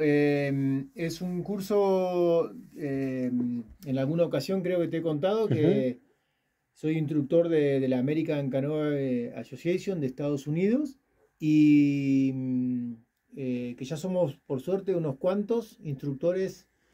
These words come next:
Speaker 1: eh, de este, de este estándar, digamos. Eh, esta es una institución sin fines de lucro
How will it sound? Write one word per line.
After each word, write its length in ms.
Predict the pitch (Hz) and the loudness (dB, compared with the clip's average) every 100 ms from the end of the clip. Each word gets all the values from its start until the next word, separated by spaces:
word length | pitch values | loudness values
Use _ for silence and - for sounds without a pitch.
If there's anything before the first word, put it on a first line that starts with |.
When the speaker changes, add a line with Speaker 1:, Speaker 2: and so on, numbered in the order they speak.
| _ _ | _ _
Speaker 1:
eh, 140 | 135 | -6
de 120 | 123 143 | -2 -2
este, 540 | 143 156 143 139 127 | -2 2 2 2 0
de 80 | 143 | -2
este 140 | 147 | 0
estándar, 540 | 151 143 180 151 127 123 | -2 2 2 4 0 -2
digamos. 560 | 135 143 165 214 - _ _ _ _ _ _ | 0 0 0 -4 -8 _ _ _ _ _ _
Eh, 380 | 143 131 127 131 | -6 -2 -2 -2
esta 200 | 156 175 | -4 -4
es 100 | 170 | -4
una 340 | 180 170 160 | -2 0 0
institución 640 | 151 147 147 147 185 196 190 | -2 -4 -4 -4 -2 0 0
sin 200 | 185 190 | 0 -2
fines 240 | 208 202 | -2 0
de 60 | 180 | 2
lucro 400 | 190 240 254 277 | 2 2 0 -2